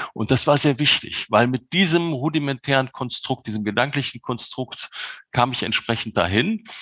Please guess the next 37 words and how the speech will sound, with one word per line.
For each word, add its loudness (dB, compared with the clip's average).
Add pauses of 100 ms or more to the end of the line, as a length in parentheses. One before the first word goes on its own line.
(120)
und -2
hab 2
das 2
dann 0
halt 0
entsprechend -2
im -2
Team -2
weiter 0
vertieft, -4 (360)
diskutiert. 0
Dann 0
haben 0
wir 0
auch -2
noch 2
Agenturen -2
dazu -2
genommen -2
und -4
dann 0
kam 0
eben -6
auch -4
der -8
Christian -4
Scheier 2
mit -8
Decode -6
mit -10
ins -12
Spiel. -8
Und -6
da 0
haben 0
wir 0
gesagt, -2